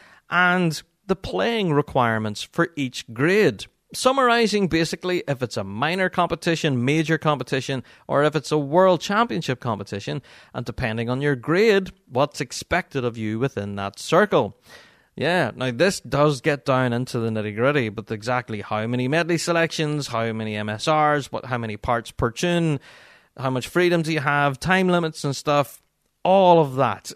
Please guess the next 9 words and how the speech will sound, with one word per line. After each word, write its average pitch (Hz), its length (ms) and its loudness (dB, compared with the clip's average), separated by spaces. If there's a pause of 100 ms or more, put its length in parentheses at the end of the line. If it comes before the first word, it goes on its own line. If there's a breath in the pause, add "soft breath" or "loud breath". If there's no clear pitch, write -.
It 139 140 -8
goes 139 240 0
into 139 320 -2
very 127 640 -2
detailed 131 500 -2
information 117 760 -4 (460)
on 151 240 2
each 135 260 -2
grade 120 420 0